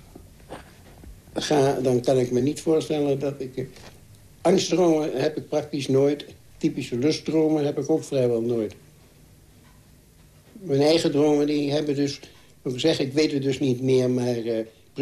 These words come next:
niet, niet in details. Maar ik heb meer de indruk dat, dat, eh,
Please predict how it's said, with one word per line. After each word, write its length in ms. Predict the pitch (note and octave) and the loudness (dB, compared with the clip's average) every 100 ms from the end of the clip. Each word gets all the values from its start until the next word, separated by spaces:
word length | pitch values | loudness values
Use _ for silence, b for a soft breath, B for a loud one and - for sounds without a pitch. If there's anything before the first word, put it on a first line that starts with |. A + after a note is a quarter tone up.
| D3 | -2
niet, 220 | D3 C3+ | -2 0
niet 200 | C#3+ B2+ | 0 2
in 140 | C#3+ | 0
details. 540 | B2 B2 B2 C3 C3 - B B B | 2 2 2 2 2 -4 B B B
Maar 260 | - C#3+ C#3+ | -2 0 2
ik 120 | C3 | 0
heb 140 | D3+ C3+ | 0 2
meer 200 | F3 G3 | 2 2
de 60 | |
indruk 380 | E3 D3 C#3 C3 | 2 2 0 -2
dat, 280 | C3+ B2+ - B2+ | -2 -4 -6 -2
dat, 240 | C3 B2+ | -2 0
eh, 300 | C#3 C3 C3+ | 0 0 0